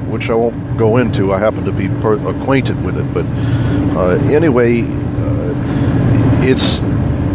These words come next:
often at, as we near our goals that we find new obstacles spring up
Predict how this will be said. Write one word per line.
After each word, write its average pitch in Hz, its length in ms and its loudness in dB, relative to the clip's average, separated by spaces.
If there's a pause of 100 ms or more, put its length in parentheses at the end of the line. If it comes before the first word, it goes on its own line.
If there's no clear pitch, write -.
(400)
often 175 460 2
at, 135 240 0 (520)
as 131 200 4
we 123 140 2
near 165 460 4
our 113 280 2
goals 127 920 0 (540)
that 113 160 4
we 117 140 2
find 123 680 0
new 147 180 2
obstacles 123 640 2
spring 117 440 0
up 107 180 2